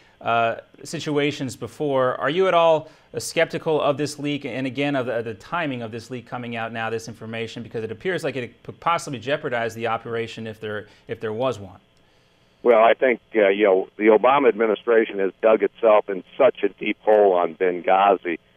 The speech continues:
Speaker 2: with, uh, you know, either total incompetence or, uh, the lies that have been coming out of this administration. I'm not at all surprised that we're hearing about these things. I would expect that these kinds of operations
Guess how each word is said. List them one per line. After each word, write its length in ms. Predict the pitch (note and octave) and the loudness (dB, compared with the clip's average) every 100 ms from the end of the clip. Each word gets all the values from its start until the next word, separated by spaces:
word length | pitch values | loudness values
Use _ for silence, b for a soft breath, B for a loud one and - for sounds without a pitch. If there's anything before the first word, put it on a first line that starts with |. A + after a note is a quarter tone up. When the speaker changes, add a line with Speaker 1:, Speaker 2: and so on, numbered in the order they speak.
| _ - | _ 0
Speaker 2:
with, 440 | G2 G2 F#2+ E2+ - | 4 4 4 -2 -2
uh, 360 | F#2+ F#2 F2+ E2+ - | 4 6 6 4 0
you 100 | F#2 | 0
know, 220 | F2+ E2+ - _ _ _ - | 4 2 0 _ _ _ -2
either 280 | A2 F#2+ - | 0 0 -2
total 340 | - C3 C3+ A#2 | 2 4 6 4
incompetence 840 | A2 A#2 - A2+ A2+ - A2 G#2 - - | 0 -2 -2 0 0 0 -2 -2 -8 2
or, 400 | G#2 G#2+ G#2 F#2+ _ _ _ - | 6 8 6 2 _ _ _ -4
uh, 220 | F#2 F#2 F#2 | 0 0 0
the 80 | |
lies 500 | F#2+ G2 A2 A#2+ B2 A#2+ | -2 4 4 6 4 2
that 100 | G2 | -2
have 80 | F#2+ | -4
been 140 | F#2+ | -6
coming 320 | F2+ G#2 G2+ | -4 -2 0
out 180 | G2 G2 | 0 2
of 80 | F#2+ | 2
this 160 | G2 - | 0 -2
administration. 920 | F#2+ F#2+ F#2+ F2+ - G#2 G#2+ G2+ F2+ - _ _ _ | -6 -4 -4 -4 0 4 4 4 -2 -6 _ _ _
I'm 320 | E2+ A#2 A2+ - | 2 2 2 -4
not 200 | A2+ A2 | 0 2
at 40 | G#2 | 4
all 220 | A2 A#2 - | 6 4 2
surprised 460 | G2 G2+ G2 F#2+ | -4 0 2 2
that 160 | G2+ E2 | -2 -2
we're 160 | F#2+ F2 | -4 -4
hearing 440 | - B2 A#2+ G#2 | -4 0 2 2
about 300 | F#2+ F#2 F2+ - | 2 2 2 -2
these 200 | F#2 F2 _ | -8 -8 _
things. 300 | F#2 F#2 F2+ | -2 0 0
I 120 | F#2+ | 4
would 140 | A2+ G#2 | 6 4
expect 480 | - _ G#2+ G2+ | 0 _ 0 2
that 100 | G2+ - _ _ _ _ | -4 -8 _ _ _ _
these 140 | A2+ - | -6 -2
kinds 260 | A2+ G#2+ | 0 0
of 80 | F#2 | 2
operations 760 | G#2 G#2 - G2+ G#2 G2 G2 | 4 4 4 4 4 2 -6